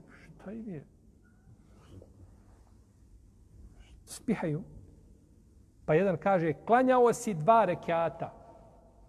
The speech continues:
u potpuni. To kod nekih učenjaka ne bi šta? Ne bi pokvarilo namaz. Ne bi pokvarilo namaz.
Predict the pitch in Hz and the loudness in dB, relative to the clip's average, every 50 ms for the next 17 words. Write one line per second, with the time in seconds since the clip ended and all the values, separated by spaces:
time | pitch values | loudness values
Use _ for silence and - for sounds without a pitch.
0 | _ _ - 175 147 - 220 208 214 - - 165 123 107 - - - - - - | _ _ -8 -8 2 2 2 2 2 -6 -10 -10 -10 -10 -14 -20 -20 -20 -20 -20
1 | - - - - - - - 262 - - 156 151 196 180 - 160 139 143 - 135 | -20 -20 -20 -20 -16 -6 -6 -6 -4 -4 -4 -4 -4 -6 -6 -10 -10 -8 -10 -10
2 | 143 139 139 - 151 139 135 123 - - - - - - - - - - - - | -8 -8 -8 -8 -10 -10 -10 -12 -14 -16 -18 -18 -18 -20 -20 -20 -20 -20 -20 -20
3 | - - - - - _ - - - - - - - _ - - 185 175 147 143 | -20 -20 -20 -20 -20 _ -20 -20 -20 -20 -20 -20 -20 _ -10 -6 -4 -4 -4 -4
4 | 160 147 - - 123 120 120 117 110 104 - - - - - - - - - - | -6 -8 -4 -4 -4 -4 -4 -6 -8 -10 -12 -16 -18 -20 -20 -20 -20 -20 -20 -20
5 | - - - - _ - _ - - - - - - - - - - - _ - | -20 -20 -20 -20 _ -20 _ -20 -20 -20 -20 -20 -20 -20 -20 -20 -20 -20 _ -20
6 | - - - - 151 139 135 151 147 127 - - - - - - - - - - | -20 -18 -6 -4 -4 -4 -4 -6 -10 -10 -10 -12 -12 -12 -16 -18 -20 -20 -20 -20
7 | - | -20